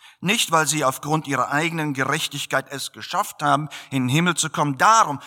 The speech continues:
weil sie reingewaschen sind durch das Blut Jesu Christi. Darum sind sie vor dem Thron Gottes und dienen ihm Tag und Nacht in seinem Tempel,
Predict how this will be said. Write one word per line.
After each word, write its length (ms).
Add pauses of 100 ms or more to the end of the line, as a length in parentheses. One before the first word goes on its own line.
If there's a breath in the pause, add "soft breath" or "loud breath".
(120 loud breath)
weil 200
sie 260 (880 soft breath)
reingewaschen 840
sind 220
durch 120
das 220
Blut 300
Jesu 260
Christi. 580
Darum 480
sind 220
sie 120
vor 120
dem 160
Thron 300
Gottes 500 (1300)
und 280
dienen 340
ihm 200
Tag 420
und 200
Nacht 420
in 120
seinem 340
Tempel, 560